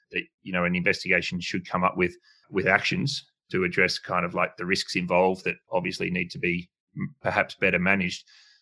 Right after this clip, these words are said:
But then also then learning might not just be tell everyone about those actions. Learning will be, you know, what do we learn about our organisation as a result of this? How do we need to change the way that the organisation runs as a result? And that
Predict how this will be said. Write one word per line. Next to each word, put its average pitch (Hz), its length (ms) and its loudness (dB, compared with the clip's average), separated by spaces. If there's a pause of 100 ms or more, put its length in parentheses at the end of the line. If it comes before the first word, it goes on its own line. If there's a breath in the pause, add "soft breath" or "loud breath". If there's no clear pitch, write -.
(160 soft breath)
But 101 120 4
then 95 140 4
also 98 300 4
then 87 320 4
learning 92 420 4
might 92 220 2
not 85 160 2
just - 280 2
be 90 220 4
tell 92 220 2
everyone 87 260 2
about 87 220 2
those 85 180 0
actions. 92 420 -2
Learning 87 320 0
will 87 120 -2
be, 85 480 0
you 95 80 -12
know, 85 180 -2 (140)
what 98 260 -2
do 98 80 -8
we 92 100 -2
learn 90 220 2
about 87 220 2
our 85 100 2
organisation 87 580 -2
as 87 80 -6
a 90 40 -6
result 87 340 -4
of 87 100 -10
this? 90 220 -2
How 92 140 2
do 85 80 -2
we 87 80 -2
need 85 160 -4
to 87 60 -14
change 87 300 -2
the - 80 -18
way 90 100 -4
that 80 100 -6
the 87 60 -4
organisation 85 540 -4
runs 87 240 -2
as 85 140 -8
a 87 40 -4
result? 87 420 -4
And 95 100 -4
that 110 120 2